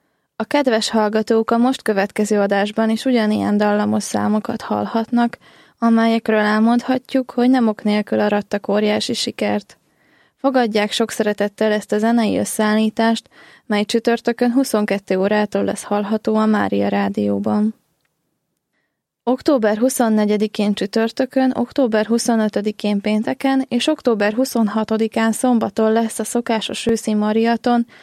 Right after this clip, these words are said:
második, harmadik, illetve negyedik napja.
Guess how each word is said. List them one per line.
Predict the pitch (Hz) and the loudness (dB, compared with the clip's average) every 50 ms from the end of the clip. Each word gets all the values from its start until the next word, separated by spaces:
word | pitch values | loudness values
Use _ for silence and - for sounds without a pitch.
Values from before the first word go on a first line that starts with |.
| - - - _ _ _ | -20 -20 -20 _ _ _
második, | 226 226 214 214 220 214 - 247 226 254 247 - | 0 0 2 2 0 0 0 0 0 0 0 -2
harmadik, | - - 214 208 214 220 220 226 226 233 233 - - | -2 -2 0 2 2 2 2 2 2 0 0 0 0
illetve | 240 233 226 233 233 - 233 240 | 0 2 2 0 0 0 0 2
negyedik | 233 233 214 190 180 180 185 185 - | 2 2 2 0 0 0 -2 -4 -4
napja. | - 202 - 208 - - 208 202 202 202 - | -4 -6 -6 -6 -6 -4 -2 -2 -2 -4 -6